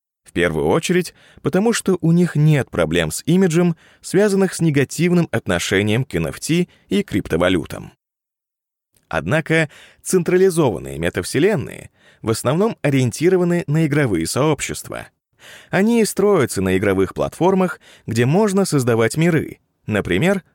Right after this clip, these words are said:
Roblox, Fortnite и Minecraft. Однако в Roblox преобладает молодая аудитория, причём большинству пользователей ещё нет шестнадцати лет.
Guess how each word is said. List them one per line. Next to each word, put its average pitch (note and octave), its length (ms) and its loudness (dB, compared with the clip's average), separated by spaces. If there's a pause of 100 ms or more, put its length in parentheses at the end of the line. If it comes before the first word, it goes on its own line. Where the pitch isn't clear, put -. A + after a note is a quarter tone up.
(100)
Roblox, F3+ 640 0 (160)
Fortnite A#2+ 560 -2 (200)
и G#3+ 140 -2
Minecraft. C3+ 760 -2 (560)
Однако F2 440 -2
в D2+ 60 -4
Roblox C3+ 560 -4 (240)
преобладает F3 640 0
молодая E3+ 500 0
аудитория, E2+ 640 -4 (400)
причём G#3+ 380 0
большинству B2+ 540 0
пользователей F#3+ 720 0 (200)
ещё A3 340 0
нет D3+ 260 2
шестнадцати - 580 -6
лет. D3 380 -2